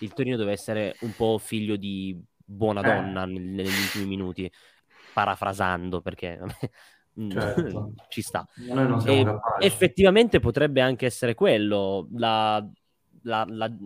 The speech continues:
Speaker 1: gioventù, ecco, da-, dato che è una delle squadre più giovani, la terza squadra in Italia più giovane è, è proprio il Torino,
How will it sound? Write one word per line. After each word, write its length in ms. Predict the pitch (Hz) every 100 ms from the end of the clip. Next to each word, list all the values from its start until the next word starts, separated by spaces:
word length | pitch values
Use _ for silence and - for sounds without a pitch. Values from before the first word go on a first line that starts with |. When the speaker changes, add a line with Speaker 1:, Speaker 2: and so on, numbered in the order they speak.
| -
Speaker 1:
gioventù, 840 | 113 131 120 113 104 - 156 101
ecco, 460 | 113 101 - 98 85
da-, 120 | 107
dato 240 | 98 117
che 100 | 123
è 40 | 120
una 200 | 117 123
delle 200 | 113 110
squadre 440 | - 123 120 110
più 420 | 104 117 120 127 113 _ _
giovani, 580 | - 113 147 120 107 104
la 120 | 98
terza 320 | 98 156 120 110
squadra 340 | - 127 117
in 80 | 113
Italia 320 | 101 120 107
più 160 | - 95
giovane 540 | 131 113 95 92 90 _ _ _
è, 180 | 110 107
è 60 | 110
proprio 240 | 131 107
il 60 | 98
Torino, 460 | 143 120 113 98